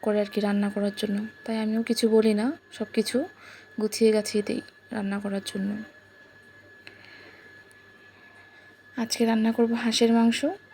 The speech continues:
আচারি হাঁসের মাংস। তার জন্য তো প্রথমে দেখলেন আলু ভেজে নিয়েছি, এখন পেঁয়াজ টিয়াজ সব কিছু মশলাপাতি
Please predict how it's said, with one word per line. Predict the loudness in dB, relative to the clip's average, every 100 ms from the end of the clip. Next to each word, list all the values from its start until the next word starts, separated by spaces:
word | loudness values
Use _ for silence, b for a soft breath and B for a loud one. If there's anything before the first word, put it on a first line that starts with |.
| -6
আচারি | 0 4 6 4
হাঁসের | 0 0
মাংস। | 0 -2 -4 -6 -12 -18 -20 -20 -20 -20 -20 -20 -20 -20 -20 -20 -20 -20 -20 b b b b -8
তার | -6 -2
জন্য | 0 0
তো | -2
প্রথমে | -2 2 4 6
দেখলেন | 4 4 4 2 -2 -20 -20 B B B B
আলু | -6 -2 2
ভেজে | 2 2 2
নিয়েছি, | 2 0 0 2 2 2 -2 -4 B B -20 -20
এখন | -12 -6 -6 -2
পেঁয়াজ | 2 2 0 -2
টিয়াজ | 0 0 -2
সব | -4 -4
কিছু | -6 2 2
মশলাপাতি | 2 0 0 0 0